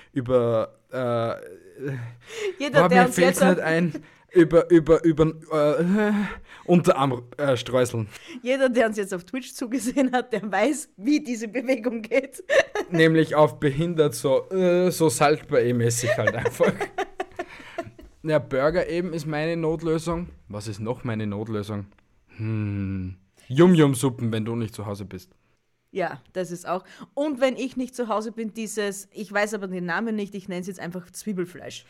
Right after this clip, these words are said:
Speaker 1: Boah, ja, Zwiebelfleisch, Leute. Leute, Zwiebelfleisch ist das einfachste und das männlichste Essen, was einfach in der, ga-, auf der ganzen Welt gibt.
Speaker 2: Zwiebelfleisch. <laughs>
Speaker 1: Ihr holt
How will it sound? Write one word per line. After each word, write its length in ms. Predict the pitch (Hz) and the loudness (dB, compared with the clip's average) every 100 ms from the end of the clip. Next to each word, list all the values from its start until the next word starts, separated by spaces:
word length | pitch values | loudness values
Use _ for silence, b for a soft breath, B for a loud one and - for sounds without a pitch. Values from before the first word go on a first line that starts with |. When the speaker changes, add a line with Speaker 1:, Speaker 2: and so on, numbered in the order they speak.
| B | B
Speaker 1:
Boah, 180 | 117 117 | -4 -2
ja, 200 | 101 98 | -2 -6
Zwiebelfleisch, 640 | - 107 95 92 90 95 - | -8 -8 -8 -12 -14 -16 -12
Leute. 1300 | 95 98 113 107 98 92 90 _ _ 92 90 92 - b b b b | -8 -4 -4 -4 -6 -8 -12 _ _ -14 -14 -16 -20 b b b b
Leute, 880 | 104 104 104 117 139 127 117 - 101 | -12 -8 -6 -2 -2 -2 -4 -6 -8
Zwiebelfleisch 800 | - 117 139 131 117 - 110 110 | -8 -4 -2 -2 -4 -2 -4 -4
ist 160 | 98 107 | -10 -12
das 180 | - | -12
einfachste 840 | - 143 185 - 151 - - 147 180 - B B - | -6 -4 -4 -4 -4 -6 -8 -6 -6 -10 B B -8
und 200 | 120 117 | -6 -6
das 180 | 113 117 | -6 -6
männlichste 840 | 110 127 160 147 135 - - - | -4 -4 -4 -6 -8 -10 -12 -10
Essen, 460 | 117 135 - 135 113 | -8 -8 -8 -10 -4
was 280 | 127 - - | -4 -4 -10
einfach 380 | 120 120 117 - | -10 -8 -12 -10
in 180 | 135 135 | -10 -4
der, 300 | 127 120 - _ _ _ _ _ _ _ - | -4 -4 -8 _ _ _ _ _ _ _ -2
ga-, 140 | 147 - | -2 0
auf 140 | 147 | 0
der 100 | 151 | 0
ganzen 300 | 160 180 175 | -2 -2 0
Welt 240 | - - - | 0 0 -4
gibt. 240 | 120 - | -6 -6
Speaker 2:
Zwiebelfleisch. 140 | - - | -12 -4
<laughs> 1400 | 247 - - 190 226 202 - 277 453 494 523 - - - | -2 0 -4 -2 -2 -2 -6 -2 0 2 2 0 -12 -6
Speaker 1:
Ihr 320 | 139 120 123 | -4 -4 -2
holt 280 | 139 165 | 0 0